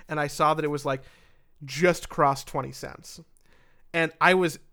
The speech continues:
at work. I, f-, I, like, felt myself go pale, and then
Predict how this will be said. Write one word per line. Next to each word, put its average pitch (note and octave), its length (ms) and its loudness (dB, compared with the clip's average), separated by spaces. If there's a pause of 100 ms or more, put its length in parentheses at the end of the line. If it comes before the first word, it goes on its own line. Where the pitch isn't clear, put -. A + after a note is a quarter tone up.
at F#3+ 280 4
work. D#3+ 440 -2 (800)
I, E3+ 120 4
f-, - 240 -8
I, F3 100 2
like, E3 220 2
felt F3+ 400 2
myself F3+ 440 0
go D3+ 180 -2
pale, D#3+ 520 -4 (260)
and D#3+ 240 0
then D3 220 4